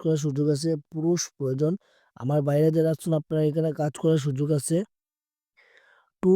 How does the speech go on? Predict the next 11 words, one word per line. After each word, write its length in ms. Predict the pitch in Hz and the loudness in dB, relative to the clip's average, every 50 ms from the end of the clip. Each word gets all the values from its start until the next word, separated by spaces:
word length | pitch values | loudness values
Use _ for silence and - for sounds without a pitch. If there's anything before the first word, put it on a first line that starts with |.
| 196 175 | 6 6
হুইলার 320 | 175 175 170 180 180 185 180 - | 6 6 6 6 4 2 2 0
চালানোর 380 | 185 156 156 160 160 165 170 170 156 | 0 2 2 2 4 4 4 2 2
অভিজ্ঞতা 360 | 156 160 160 165 170 165 170 165 160 | 2 0 0 -2 -2 -2 -2 -2 -4
থাকতে 200 | 143 - _ - 156 | -4 -6 _ -8 -6
হবে। 120 | 147 156 151 143 | -4 -4 -4 -4
আপনারা 220 | 143 - 165 160 165 165 | -4 -2 -2 0 0 0
এখানে 200 | 160 175 170 170 165 156 | 0 0 0 0 0 0
দুই 120 | 147 147 147 - | 0 -2 -2 -2
চাকার 240 | 175 160 170 180 180 170 165 | -4 -4 -2 -2 -2 0 0
বাহন, 240 | 151 139 143 156 165 185 - _ _ _ _ _ _ _ _ _ _ _ _ _ _ _ _ _ _ _ _ _ _ _ _ _ _ _ _ _ | 0 2 2 2 0 0 -4 _ _ _ _ _ _ _ _ _ _ _ _ _ _ _ _ _ _ _ _ _ _ _ _ _ _ _ _ _
দুই 220 | 139 139 147 151 | -4 0 0 0